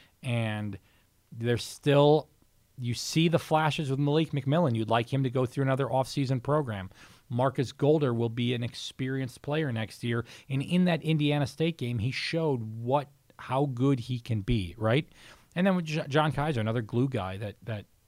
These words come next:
you know, you win with guys like John Kaiser. Uh, at least you hope you win with guys like John Kaiser. Uh, that's another question for another time, I guess,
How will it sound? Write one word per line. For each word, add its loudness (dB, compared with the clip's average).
you -8
know, -6
you 0
win 4
with 2
guys -2
like -8
John -8
Kaiser. -14
Uh, -6
at -14
least -6
you 0
hope 2
you 0
win 0
with -8
guys -8
like -10
John -12
Kaiser. -16
Uh, -2
that's 0
another 2
question -8
for -8
another -10
time, -10
I -14
guess, -14